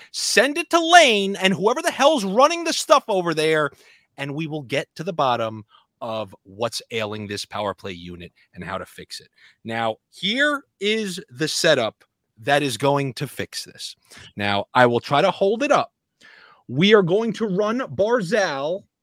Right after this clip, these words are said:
in the Artemi Panarin position. Now, T J, if you're upset, Pulock can be flipped for Dobson, but there's a reason I want Pulock there. Then either Wahlstrom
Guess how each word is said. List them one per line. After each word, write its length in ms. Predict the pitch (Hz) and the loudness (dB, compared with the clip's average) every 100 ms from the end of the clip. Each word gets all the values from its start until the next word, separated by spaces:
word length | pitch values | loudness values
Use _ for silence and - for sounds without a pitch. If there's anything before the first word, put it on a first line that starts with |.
| _ _ | _ _
in 200 | 175 185 | -6 -4
the 200 | 156 202 180 | -4 -4 -2
Artemi 580 | 175 180 170 180 196 | -2 -2 -4 -4 -4
Panarin 560 | 170 - 165 160 165 151 | -8 -8 -6 -6 -6 -6
position. 540 | 151 127 123 - 95 _ _ _ _ _ | -8 -8 -8 -10 -20 _ _ _ _ _
Now, 320 | 123 135 135 - | -4 -2 -2 -4
T 180 | - 185 | -6 -4
J, 180 | 170 214 | 0 0
if 120 | 185 | 0
you're 140 | 180 196 | 0 0
upset, 500 | - - 214 262 - - - | -2 0 2 2 -2 -8 -6
Pulock 560 | 196 220 220 214 214 - | -2 -2 -2 -4 -6 -14
can 380 | - 190 202 208 | -6 -2 0 0
be 180 | 185 214 | -2 -4
flipped 480 | - 202 233 - - | -6 -2 -2 -2 -6
for 160 | 196 | -2
Dobson, 640 | 151 185 214 202 262 277 262 _ - | 2 2 2 -2 -6 -6 -8 _ -10
but 100 | - | -2
there's 220 | 165 147 | -2 0
a 40 | 156 | -2
reason 460 | 156 226 202 226 | 0 0 0 0
I 140 | 208 214 | 0 0
want 340 | 202 202 - | 0 -4 -4
Pulock 520 | - 214 196 180 - | -8 -2 0 0 -2
there. 340 | 175 139 98 - _ _ _ _ _ - | 0 0 -2 -8 _ _ _ _ _ 0
Then 340 | 165 226 269 226 _ _ _ | 4 4 2 -6 _ _ _
either 640 | - 254 285 311 339 349 - _ - | 0 4 4 2 -2 -4 -8 _ -12
Wahlstrom 800 | 123 165 247 294 - 320 330 | -4 0 2 0 -4 -4 -4